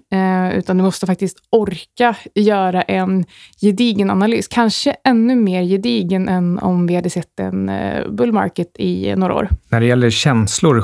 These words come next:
Speaker 2: generellt på marknaden, kon-,
Speaker 1: Känslor.
Speaker 2: kontra, ja, det är just det, det är så man ska uttala det. Kontra, eh,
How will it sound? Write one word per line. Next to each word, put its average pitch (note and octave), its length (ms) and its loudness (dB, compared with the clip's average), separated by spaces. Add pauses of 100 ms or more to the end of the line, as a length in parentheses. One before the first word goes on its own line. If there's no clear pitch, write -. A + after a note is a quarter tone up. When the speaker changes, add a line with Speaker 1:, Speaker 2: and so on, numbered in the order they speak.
Speaker 2:
generellt B2 500 0
på G#2+ 80 0
marknaden, G#2 640 2
kon-, A2 120 -8 (160)
Speaker 1:
Känslor. A3+ 400 2
Speaker 2:
kontra, A#2 520 0
ja, A#2 200 4
det A2+ 60 2
är - 20 4
just A#2+ 120 0
det, F#2+ 60 0
det F2+ 80 2
är - 20 4
så A2 140 2
man F#2+ 140 2
ska - 120 0
uttala F2+ 300 0
det. - 80 -4 (640)
Kontra, G2 680 2
eh, - 60 -8